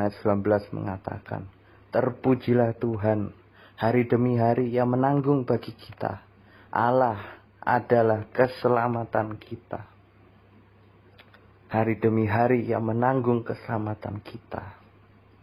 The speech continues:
Kalau satu hari aja Tuhan tidak menanggung, tentu kita ini binasa. Allah berjuang untuk keselamatan kita. Ya, berpikir untuk keselamatan kita.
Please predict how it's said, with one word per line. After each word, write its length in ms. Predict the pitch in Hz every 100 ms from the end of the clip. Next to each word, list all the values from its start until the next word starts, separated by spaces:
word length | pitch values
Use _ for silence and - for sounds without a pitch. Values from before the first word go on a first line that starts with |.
| _ _ _ - - - - - - -
Kalau 80 | 92
satu 320 | 101 107 101
hari 240 | 107 101 107
aja 240 | 101 107
Tuhan 320 | 104 107 104
tidak 240 | 107 104 92
menanggung, 720 | 104 117 120 113 110 101 104 - _ - - - - - _ _ - _ _ -
tentu 560 | - 117 113 120 98 90 - -
kita 320 | - 104 101
ini 160 | 101
binasa. 640 | 101 104 98 95 95 - 107 - _ _ _ _ _ _ - _ - - _ _ - - - - - - -
Allah 240 | 104 110
berjuang 800 | 110 107 101 110 117 120 113 110
untuk 160 | - -
keselamatan 800 | - - 104 104 104 107 107 104
kita. 480 | 101 101 104 101 - - - - -
Ya, 80 |
berpikir 640 | 110 120 120 139 - 165 151 120
untuk 260 | 123 107 -
keselamatan 640 | 110 - 117 110 - 110 104
kita. 400 | 101 104 - 90